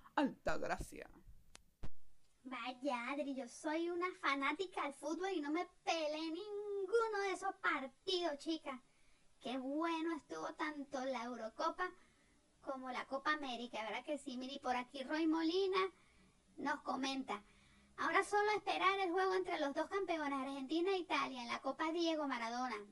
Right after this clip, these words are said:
Speaker 2: Y o-, obvio que Argentina voy. Silma Sánchez, excelente". Por aquí también tenemos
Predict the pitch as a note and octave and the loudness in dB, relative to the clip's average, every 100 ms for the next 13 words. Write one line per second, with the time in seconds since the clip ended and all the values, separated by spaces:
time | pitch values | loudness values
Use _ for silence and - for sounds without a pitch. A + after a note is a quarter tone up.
0 | - E4+ B3 C#4 E4 - - G4 F#4+ C4 | -8 -6 -2 0 -2 0 2 8 6 6
1 | - C#4 B3 B3 B3 A#3+ C4+ C#4 F4+ C4 | -2 0 0 -2 -6 -4 0 2 4 2
2 | A#3+ G3+ - - D#4 D4+ C#4+ - - D4 | -2 -8 -16 -10 -4 -4 -4 -6 -4 -2
3 | F4+ F#4 G4+ G4+ - _ _ _ - - | 0 0 -2 -6 -8 _ _ _ -4 -4
4 | - - C#4+ A#3 C4 D4 B3+ G#3+ G#3 G3+ | -6 -8 -2 0 2 0 -2 -4 -8 -8
5 | - _ _ _ _ _ _ - A3+ G#3+ | -14 _ _ _ _ _ _ -10 -8 -8
6 | G#3+ A#3+ B3+ B3+ C#4 C#4 C#4 C#4 | -8 -6 -4 -6 -6 -6 -6 -8